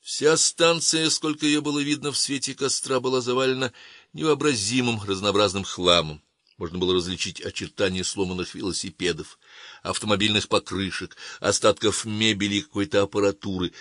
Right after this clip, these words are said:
Высилась гора макулатуры, из которой сидящие время от времени вытаскивали стопку газет или книгу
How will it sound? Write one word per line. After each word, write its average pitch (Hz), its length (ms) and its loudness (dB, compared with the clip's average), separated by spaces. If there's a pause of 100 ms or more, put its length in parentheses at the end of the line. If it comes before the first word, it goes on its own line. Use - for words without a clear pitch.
(320)
Высилась 87 520 -4
гора 82 200 0
макулатуры, 104 800 -2 (680)
из 87 140 -12
которой 87 240 -6
сидящие 90 680 0
время 127 280 -6
от - 140 -12
времени 85 280 -4
вытаскивали 82 680 -6 (240)
стопку - 520 -4
газет 85 460 -4
или 78 160 -6
книгу 147 520 -6